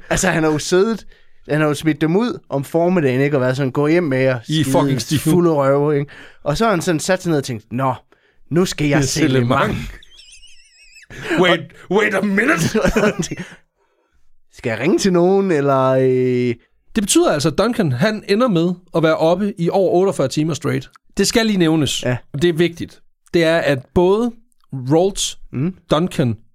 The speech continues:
Speaker 2: og Lofty England,
Speaker 1: Ja.
Speaker 2: de har gentagne gange været ude og benægte, at nogen af dem var fulde, da de kørte.
Speaker 1: Okay.
Speaker 2: I, de har været ude i løbet af natten,
Speaker 1: Mm.
Speaker 2: og de har formentlig også drukket.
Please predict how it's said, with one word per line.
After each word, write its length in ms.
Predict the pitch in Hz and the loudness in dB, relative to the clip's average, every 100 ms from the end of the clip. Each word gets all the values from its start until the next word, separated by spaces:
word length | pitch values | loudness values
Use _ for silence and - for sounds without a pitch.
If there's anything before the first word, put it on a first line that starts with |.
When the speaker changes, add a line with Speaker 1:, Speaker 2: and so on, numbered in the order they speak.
| - | 0
Speaker 2:
og 180 | 165 190 | 2 4
Lofty 340 | 160 127 165 | 2 0 0
England, 440 | 143 151 135 98 82 _ _ _ _ _ | 2 2 0 -2 -4 _ _ _ _ _
Speaker 1:
Ja. 160 | 120 151 _ _ _ | -4 -4 _ _ _
Speaker 2:
de 120 | 165 | 0
har 180 | 165 165 | 2 0
gentagne 400 | - 202 220 151 | 0 0 0 0
gange 240 | 131 135 147 | 0 2 2
været 100 | 131 | 2
ude 240 | 135 151 | 2 0
og 100 | 127 | 0
benægte, 460 | 143 143 160 - 110 | 0 0 -2 -6 -6
at 160 | 110 | -2
nogen 180 | 127 135 | 0 0
af 60 | 113 | 0
dem 80 | |
var 60 | 107 | -2
fulde, 340 | 117 123 127 - - | 0 0 -2 -6 -4
da 80 | 127 | -2
de 120 | 110 | -2
kørte. 360 | - 101 104 - - - _ | -4 -4 -6 -10 -18 -20 _
Speaker 1:
Okay. 380 | 165 156 120 107 - - - - - - _ _ _ _ | -2 0 -4 -4 -12 -20 -20 -20 -20 -20 _ _ _ _
Speaker 2:
I, 120 | - - 165 | -12 -12 -4
de 80 | 202 | 0
har 80 | 185 | 2
været 160 | 185 185 | 4 2
ude 220 | 226 269 | 2 2
i 40 | |
løbet 200 | 214 170 | 2 2
af 60 | 143 | 2
natten, 360 | 147 - 98 - | 2 0 -6 -4
Speaker 1:
Mm. 320 | 131 135 180 - - _ _ _ - - _ | -2 0 0 -6 -20 _ _ _ -20 -20 _
Speaker 2:
og 140 | 143 | 0
de 40 | 156 | 2
har 80 | |
formentlig 300 | 160 190 180 | 2 2 2
også 120 | 143 - | 0 0
drukket. 300 | 185 131 | -2 -2